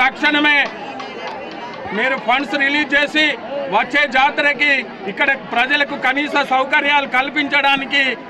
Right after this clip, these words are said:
వారు సహాయ సహకారాలు అందించాల్సిందిగా ఈ ప్రాంత ప్రజల ప్ర-, పక్షాన వారికి విజ్ఞప్తి చేస్తా ఉన్నాం. ప్రజలు సుమారు నాలుగైదు వేల మంది ప్రజలు ఈ జాతరకు హాజరవుతున్నప్పటికీ,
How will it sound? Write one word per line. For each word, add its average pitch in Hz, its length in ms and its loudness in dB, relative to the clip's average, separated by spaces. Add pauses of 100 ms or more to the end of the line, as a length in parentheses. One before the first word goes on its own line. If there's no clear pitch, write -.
(160)
వారు 247 200 4
సహాయ 254 300 2
సహకారాలు 269 560 4
అందించాల్సిందిగా 269 920 0 (420)
ఈ 220 120 0
ప్రాంత 269 360 0 (100)
ప్రజల 277 300 2
ప్ర-, 269 360 0 (220)
పక్షాన 277 380 2 (440)
వారికి 254 300 2
విజ్ఞప్తి 269 500 0
చేస్తా 262 380 2
ఉన్నాం. 247 320 0 (840)
ప్రజలు 285 380 2 (720)
సుమారు 269 400 2
నాలుగైదు 277 520 0
వేల 277 180 2
మంది 277 320 0
ప్రజలు 285 440 2 (440)
ఈ 240 120 2
జాతరకు 285 600 0 (360)
హాజరవుతున్నప్పటికీ, 277 1200 2